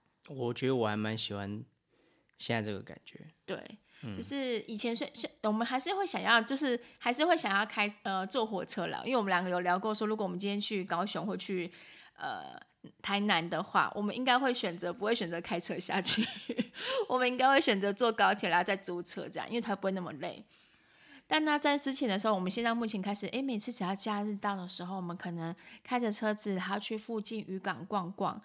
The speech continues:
Speaker 2: 然后甚至像第二路，我们第二路，第二路跟第一路的感觉就不一样。我们第一路的时候，那时候是带着锅子，带着泡面，就这样子，然后去现场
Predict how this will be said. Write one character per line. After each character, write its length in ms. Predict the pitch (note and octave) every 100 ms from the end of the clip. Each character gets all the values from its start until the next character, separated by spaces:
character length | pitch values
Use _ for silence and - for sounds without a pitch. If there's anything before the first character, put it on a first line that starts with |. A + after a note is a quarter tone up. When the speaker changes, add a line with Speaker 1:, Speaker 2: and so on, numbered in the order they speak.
| - - - -
Speaker 2:
然 160 | G3+
后 60 | A3+
甚 240 | D4 C4
至 180 | A#3+ C4
像 260 | A#3+ A#3+ G#3+
第 140 | A#3+
二 200 | - A3
路， 280 | G#3 A3 - - _ _
我 80 | G3+
们 120 | G#3+
第 160 | C#4
二 80 | D4
路， 200 | C4+ C4 - _
第 140 | D#4+ D#4+
二 60 |
路 120 | D4+
跟 220 | C4+ B3+ A#3+
第 160 | A#3+
一 20 |
路 140 | A3 G#3+
的 80 | F#3
感 160 | C3+
觉 60 | C3+
就 100 | C#3+
不 160 | -
一 80 | -
样。 140 | - -
我 80 | -
们 120 | G#3 A3+
第 180 | C#4+
一 40 | C#4+
路 140 | C#4
的 100 | A3
时 80 | G#3
候， 40 |
那 120 | G#3 G#3
时 80 |
候 60 | G3+
是 180 | G3+ G3+ - - - _
带 140 | A#3
着 100 | G#3
锅 240 | F#3 F#3 F#3
子， 300 | F3+ - A2
带 120 | G#3
着 80 | G3
泡 300 | F#3 - F#3+
面， 260 | D#3+ - - _ _ -
就 80 | G3
这 100 | F#3+
样 140 | E3+
子， 240 | - - -
然 160 | - F#3
后 80 | G3
去 240 | - A3
现 220 | G#3+ G3
场 280 | G3 G#3+ -